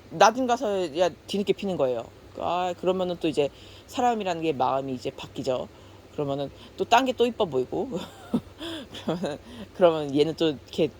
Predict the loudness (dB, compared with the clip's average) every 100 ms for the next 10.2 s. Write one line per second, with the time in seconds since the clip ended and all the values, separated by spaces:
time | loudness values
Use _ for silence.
0 | 0 4 4 4 2 2 -2 -2 -2 -4
1 | -4 -2 0 0 -2 -2 0 0 -2 2
2 | 2 2 -10 -20 -20 -16 -14 -12 -6 -6
3 | -4 -4 -4 -6 -20 -20 -20 -12 -8 -6
4 | -4 -6 -6 -8 -10 -14 -12 -8 -6 -6
5 | -10 -14 -20 -14 -4 -2 -2 -4 -8 -8
6 | 0 0 2 0 0 -2 -4 -2 0 2
7 | 2 2 2 2 4 2 2 -2 -8 -4
8 | -4 -2 -4 -2 -2 -4 -4 -6 -8 -12
9 | -20 -20 -20 -20 -6 -2 0 -2 -4 -2
10 | -2